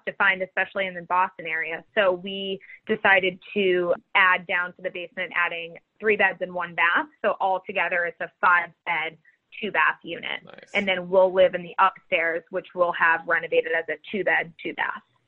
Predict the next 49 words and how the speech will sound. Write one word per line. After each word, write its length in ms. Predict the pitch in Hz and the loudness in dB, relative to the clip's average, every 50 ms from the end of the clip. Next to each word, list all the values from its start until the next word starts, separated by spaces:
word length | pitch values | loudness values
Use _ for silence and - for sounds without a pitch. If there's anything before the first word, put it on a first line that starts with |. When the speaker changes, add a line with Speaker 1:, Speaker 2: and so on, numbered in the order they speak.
| _ _ _ _ _ _ _ _ | _ _ _ _ _ _ _ _
Speaker 2:
That's 240 | - 117 123 120 - | -2 -2 -2 -2 -4
what 40 | 131 | -6
I 20 | |
was 80 | 123 131 | -6 -4
gonna 120 | 120 113 | -4 -4
ask 120 | 117 - - | -4 -4 -6
you 60 | 123 | -6
next. 340 | 120 135 135 120 - - - | -4 -4 -4 -4 -6 -4 -2
Which 200 | 139 135 135 139 | -2 -2 0 0
unit 240 | 143 151 156 156 147 | -2 -2 -2 -2 0
you 80 | 135 | 0
guys 160 | 143 139 127 | 0 0 0
gonna 160 | 127 139 139 127 | 0 -4 -6 -4
pick? 340 | - 165 156 147 - - _ | -2 -2 -4 -4 -6 -8 _
But 260 | 131 117 107 - - - _ _ _ | -4 -4 -4 -4 -8 -16 _ _ _
Speaker 1:
Yeah. 120 | - 269 302 | 6 6 8
Speaker 2:
you 260 | 302 302 269 262 - | 8 8 6 6 6
guys 120 | 294 277 - | 4 4 4
are 100 | 330 311 - | 2 0 0
making 140 | - - - | 0 -2 -2
a 20 | 123 | -4
smart 380 | - - 143 139 143 131 131 | -6 -4 -2 0 0 0 -2
move. 360 | 127 123 120 117 113 - - _ | -2 -2 -2 -2 -4 -6 -12 _
So 160 | _ - 135 | _ -4 -2
how 120 | 123 147 160 | 0 0 2
much 140 | 175 190 170 | 0 2 0
do 60 | 185 | 0
you 40 | 151 | 0
think 200 | 139 165 165 226 | 0 0 0 2
Speaker 1:
Yeah. 320 | 220 214 208 208 208 202 | 4 4 6 6 6 4
Speaker 2:
you'd 60 | 196 202 | 4 2
be 60 | 143 | 0
able 80 | 139 | 0
to 40 | 127 | 2
rent 140 | 131 135 127 | 0 2 2
that 240 | 131 127 113 113 - | 2 0 0 0 -2
big 180 | 135 127 - | -2 -2 0
unit 180 | 117 131 127 113 | -2 -4 -2 -2
out 200 | 110 107 110 - | -2 -4 -4 -6
for? 280 | 120 104 85 101 117 - _ _ _ _ _ _ _ | -8 -8 -8 -10 -12 -14 _ _ _ _ _ _ _
Speaker 1:
We 60 | 254 | -2
actually 340 | 247 240 269 262 _ 349 339 - | -2 -2 -2 -4 _ -12 -6 -4
already 280 | 220 214 226 226 247 | -2 -2 -2 -2 -4
have 120 | 254 233 214 | -6 -8 -10
a 60 | 214 - _ | -12 -10 _
signed 280 | 220 214 208 202 190 | -4 -4 -4 -4 -6
lease, 240 | 190 185 202 254 269 - - | -10 -10 -10 -10 -10 -10 -8
and 100 | 214 196 | -4 -4
they 140 | 190 175 | -4 -4